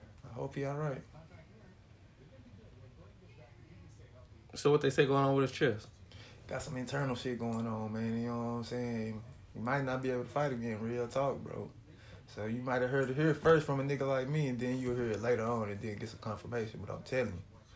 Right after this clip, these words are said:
Speaker 1: they saying, you know what I'm saying? It ain't looking good right now for him, you know what I'm saying?
Speaker 2: Yeah. Okay,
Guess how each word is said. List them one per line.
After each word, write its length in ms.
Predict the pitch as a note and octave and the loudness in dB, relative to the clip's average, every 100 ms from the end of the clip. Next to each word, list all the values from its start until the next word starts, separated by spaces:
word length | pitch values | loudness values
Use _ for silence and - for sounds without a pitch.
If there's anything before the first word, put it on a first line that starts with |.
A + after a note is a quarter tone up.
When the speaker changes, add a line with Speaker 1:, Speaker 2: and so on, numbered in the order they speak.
| - - - - | -20 -20 -18 -8
Speaker 1:
they 140 | G2+ | -6
saying, 260 | A2+ A2+ A#2 | -2 -2 0
you 80 | A#2+ | 0
know 80 | A#2+ | 0
what 80 | A#2 | 0
I'm 60 | A#2 | -2
saying? 420 | B2 B2 A#2+ A#2+ A#2+ - - | -2 -2 -2 -4 -8 -12 -10
It 80 | |
ain't 160 | A2+ A2+ | -6 -2
looking 240 | A#2 A2+ A2+ | -4 -4 -2
good 280 | C#3+ C3 | 0 0
right 180 | G#2+ G#2 | -2 -6
now 160 | G#2+ G#2 | -8 -10
for 80 | - | -10
him, 200 | G2 - - | -10 -10 -14
you 60 | - | -12
know 80 | - | -12
what 80 | - - - - - - - - - - - - - - - D#3+ C#3 - - - - - | -12 -12 -14 -16 -20 -20 -20 -18 -20 -20 -20 -20 -20 -20 -18 -16 -16 -18 -18 -18 -16 -10
I'm 60 | |
saying? 100 | A#2 - - - - - - - - - - - - - - - D3 D3+ - - A#2+ - - - - - - - - - - - - - | -10 -10 -14 -20 -20 -20 -20 -20 -20 -20 -20 -20 -20 -20 -20 -20 -20 -20 -20 -20 -20 -20 -20 -20 -20 -20 -20 -18 -18 -18 -18 -18 -18 -10
Speaker 2:
Yeah. 60 | F3+ G3+ | -4 -2
Okay, 260 | G3+ E3 | -2 -4